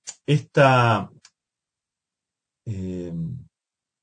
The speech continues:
esta comunión también se puede observar en los versículos cuarenta y cuatro y, y cuarenta y cinco. Allí dice,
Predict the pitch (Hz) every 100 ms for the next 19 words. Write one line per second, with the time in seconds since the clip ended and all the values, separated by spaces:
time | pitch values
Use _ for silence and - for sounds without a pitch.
0 | _ - 120 123 117 131 123 151 190 135
1 | 139 139 120 135 131 - 110 120 151 131
2 | 104 104 147 127 120 - 113 110 107 104
3 | - 156 156 120 101 98 90 98 95 87
4 | - 101 95 - 95 95 90 90 - 214
5 | 185 95 _ _ - - - - 117 131
6 | 131 139 - 127 120 113